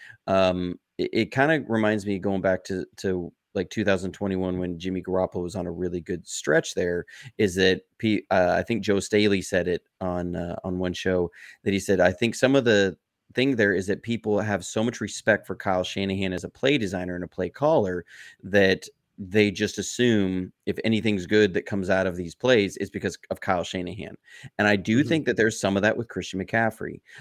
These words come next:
Speaker 1: I think there's some of it that is, it just assumes that,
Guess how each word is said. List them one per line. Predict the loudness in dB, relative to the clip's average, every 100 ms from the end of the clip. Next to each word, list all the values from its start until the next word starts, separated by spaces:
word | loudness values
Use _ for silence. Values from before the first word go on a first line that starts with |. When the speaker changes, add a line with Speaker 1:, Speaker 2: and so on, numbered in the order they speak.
| -8
Speaker 1:
I | -6
think | -2 0
there's | 0 0 -2
some | 0
of | 2 2
it | 2
that | 2 -2 0
is, | -2 -2 -8 _ _ _
it | -4
just | -2 -6 -8
assumes | -6 0 2 2 2
that, | 0 0